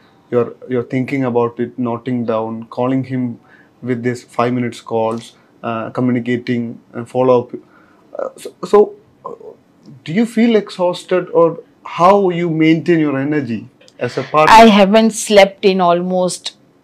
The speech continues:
Speaker 2: four years and five months. I haven't had a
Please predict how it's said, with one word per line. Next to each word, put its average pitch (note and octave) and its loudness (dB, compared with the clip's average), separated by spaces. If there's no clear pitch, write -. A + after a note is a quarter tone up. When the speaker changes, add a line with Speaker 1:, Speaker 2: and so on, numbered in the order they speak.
Speaker 2:
four F3+ 0
years D#3 0
and D3+ -4
five C3+ -8
months. C3 -14
I E3+ 0
haven't E3+ -4
had C#3+ -2
a D3 0